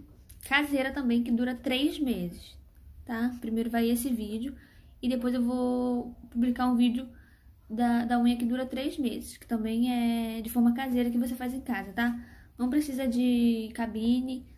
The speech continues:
não precisa de, de gel, tá? Você vai ver como que é muito fácil. Então fica aí assistindo o vídeo.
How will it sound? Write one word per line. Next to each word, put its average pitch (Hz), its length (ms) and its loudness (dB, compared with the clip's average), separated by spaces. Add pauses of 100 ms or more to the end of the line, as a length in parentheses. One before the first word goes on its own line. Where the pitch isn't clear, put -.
(220)
não 247 100 -2
precisa 247 300 -2
de, 226 680 2
de 220 200 -8
gel, 240 640 -4 (140)
tá? 269 240 -4 (320)
Você - 160 -12
vai 269 120 -2
ver 247 120 0
como 247 180 2
que 247 60 0
é - 20 4
muito 269 260 4
fácil. 196 500 -6 (920)
Então 247 160 -2
fica 269 240 -4
aí 285 120 2
assistindo 277 420 0
o 285 40 4
vídeo. 196 380 -2